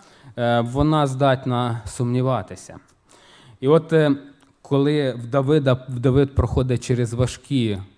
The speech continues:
е, випробування, через важкі часи,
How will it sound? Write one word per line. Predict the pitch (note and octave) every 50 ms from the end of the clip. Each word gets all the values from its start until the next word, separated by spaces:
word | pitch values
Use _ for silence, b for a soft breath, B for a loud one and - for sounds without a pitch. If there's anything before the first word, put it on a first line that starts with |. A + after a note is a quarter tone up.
| _ _ _ _ _ _ _ -
е, | G#2+ G#2+
випробування, | G#2+ A#2 A2+ - - A#2+ B2 A#2+ A#2+ B2 A#2+ B2 B2 B2 A#2 A2+ A#2 A2+
через | G#2 - - A2+ A2+ A2+ A2
важкі | A#2 B2 A#2+ - - - D3+ C#3
часи, | - - C3 - - - - D#3 E3 F3 F3+ F#3+ F#3